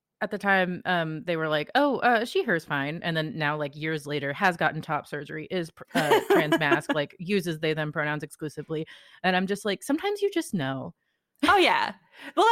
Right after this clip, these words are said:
Speaker 2: that's kinda what I mean, is that there's people who are never gonna, like, be able to evaluate on that deeper level, but, like,
Speaker 1: Yeah.
Speaker 2: they are.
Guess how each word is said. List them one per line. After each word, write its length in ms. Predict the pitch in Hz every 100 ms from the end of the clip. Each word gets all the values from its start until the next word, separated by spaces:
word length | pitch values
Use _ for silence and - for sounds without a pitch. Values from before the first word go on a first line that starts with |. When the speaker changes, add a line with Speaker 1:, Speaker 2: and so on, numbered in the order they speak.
| 440
Speaker 2:
that's 120 | - -
kinda 340 | 294 269 247
what 140 | 233 196
I 100 | 190
mean, 260 | 185 180
is 100 | 185
that 140 | 196 214
there's 180 | 208
people 200 | - 208
who 80 | 220
are 140 | 196 185
never 300 | 170 175 180
gonna, 400 | 175 175 170 -
like, 400 | 175 160 - - _ 190
be 140 | 185
able 160 | 165 175
to 160 | 196 175
evaluate 500 | - 143 139 165 -
on 100 | 165
that 180 | 160
deeper 260 | - 160 170
level, 560 | 143 98 175 247 262 -
but, 200 | 214 196
like, 260 | 156 - -
Speaker 1:
Yeah. 240 | 165 170 -
Speaker 2:
they 280 | 190 190 151
are. 460 | - 82 - 220